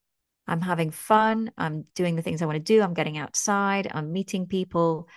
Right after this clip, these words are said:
I want my life to be that. I don't want my life to be based around fear." And actually, you know, and I've talked to Boon Lim about this, our lovely cardiology friend,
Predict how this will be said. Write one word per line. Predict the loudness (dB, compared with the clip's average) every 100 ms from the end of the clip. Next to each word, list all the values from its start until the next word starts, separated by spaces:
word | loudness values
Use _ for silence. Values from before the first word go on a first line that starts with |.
| -16 -4
I | 2
want | 2 2
my | 2
life | 2 0
to | -4
be | -4 -2
that. | 0 -2 -4 -14 -20 _ _ _ _ _
I | -8
don't | -2 2 2 0
want | -4 -4
my | -4
life | -4 -6 -10
to | -12 -8
be | -4
based | -2 -2 -4
around | -6 -6 -8
fear." | -8 -6 -4 -6 -10 _ _ _ _ _ _ _ _ _ _ -2
And | 2
actually, | 2 2 -2 -4 -2
you | 0 0
know, | 2
and | 2
I've | 0
talked | 4 4 4 -4
to | -6
Boon | -2 0 0
Lim | 0
about | 0 0 -4 -4
this, | -8 -8 _ -4
our | 0
lovely | 0 0 -2 -2
cardiology | -2 -2 0 -2 -2 -4 -8
friend, | -6 -6 -8